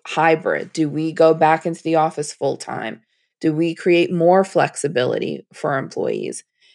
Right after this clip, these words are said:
And then what's the proper way to communicate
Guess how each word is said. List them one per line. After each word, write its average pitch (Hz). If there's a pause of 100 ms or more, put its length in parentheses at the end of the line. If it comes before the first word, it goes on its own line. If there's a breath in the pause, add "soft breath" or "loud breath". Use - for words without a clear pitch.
(220)
And 185
then 175 (100)
what's 175
the 233
proper 170
way 156
to 160
communicate 156